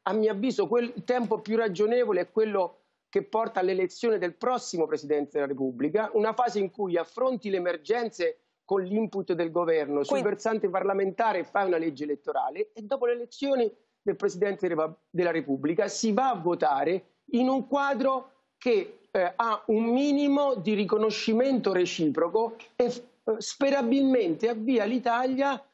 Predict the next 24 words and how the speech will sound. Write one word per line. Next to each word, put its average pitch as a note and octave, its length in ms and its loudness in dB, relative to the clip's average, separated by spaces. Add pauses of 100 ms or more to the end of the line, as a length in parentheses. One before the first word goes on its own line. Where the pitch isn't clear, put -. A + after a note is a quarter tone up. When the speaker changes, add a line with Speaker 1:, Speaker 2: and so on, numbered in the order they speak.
(220)
Speaker 1:
a, G#3+ 200 0
eh, G#3 220 2
su G#3+ 380 -2
un G3 360 2
sentiero B3 1000 0 (100)
di, A3 420 -2
ehm, E3+ 640 2 (340)
eh, F#3 140 -2
come A3 180 2
dire, F3 200 2
fisiologia A3+ 960 2
democratica, C#3+ 540 0
Speaker 2:
Quindi C4+ 260 2
in C#4+ 160 0
Speaker 1:
dove B3 100 4
Speaker 2:
questo D4 360 0
Speaker 1:
ciascun C#4+ 520 -2
soggetto A#3 560 -2 (240)
politi-, A3 340 0
no, B3 120 2
finisco. B3 440 -2
Speaker 2:
Certo. C4+ 280 -2
Speaker 1:
Ciascun B3 360 0
po-, A3 140 0